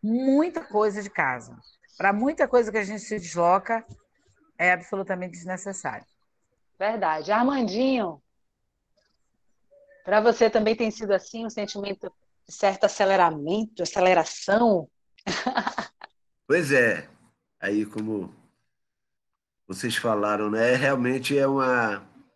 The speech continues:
Speaker 3: uma etapa nova da vida, né? É um reaprender. É, é incrível, eu fico, e o tempo passa rápido, Márcia acabou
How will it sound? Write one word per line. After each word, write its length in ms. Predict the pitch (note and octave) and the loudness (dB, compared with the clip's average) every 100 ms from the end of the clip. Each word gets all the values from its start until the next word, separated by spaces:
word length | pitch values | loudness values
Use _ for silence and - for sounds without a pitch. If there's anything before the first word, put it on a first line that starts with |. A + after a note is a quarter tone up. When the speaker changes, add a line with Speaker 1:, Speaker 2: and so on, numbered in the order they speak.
| _ _ _ _ _ _ _ - | _ _ _ _ _ _ _ -4
Speaker 3:
uma 140 | B2+ | 0
etapa 420 | B2+ B2+ C3 B2+ C3+ | 0 2 0 2 2
nova 440 | C3 C3 C3+ A#2+ | 4 4 4 2
da 160 | A2+ G#2 | 2 0
vida, 460 | F#2 G2+ F2 F#2+ | -2 -6 -4 -4
né? 320 | F#2 G#2 A#2 A#2 _ _ | -2 -2 -4 -8 _ _
É 120 | - G2 | -6 -4
um 320 | G2+ G2+ - | -4 -6 -10
reaprender. 1000 | F#2 G2+ B2 A#2+ A#2 G#2 F2+ G2+ A2+ B2 - - _ _ _ _ _ _ _ _ _ _ _ _ A2 | -2 2 4 4 0 0 2 2 2 0 -8 -20 _ _ _ _ _ _ _ _ _ _ _ _ 2
É, 840 | A2+ A#2 A#2+ A#2 A#2 A2+ G#2+ - - _ _ _ _ - | 6 8 8 8 6 4 2 -2 -8 _ _ _ _ -6
é 80 | C#3+ | -4
incrível, 580 | D#3+ E3+ G#3+ G#3 B2 | -2 -2 -2 2 2
eu 80 | B2 | 0
fico, 480 | B2 E3 E3 E3+ - - - | -2 -4 -2 -2 -2 -8 -6
e 140 | C#3+ | 0
o 60 | F#3 | 0
tempo 360 | - F#3+ G3 F#3+ | 2 2 0 -2
passa 320 | F#3 F3 F3+ | 0 2 2
rápido, 580 | C#3+ C#3 C3 - G#2+ G#2 | 2 4 2 0 -6 -2
Márcia 360 | A#2 A#2+ C#3 | -2 -2 -4
acabou 300 | A#2+ A#2 A#2+ | -4 -4 -4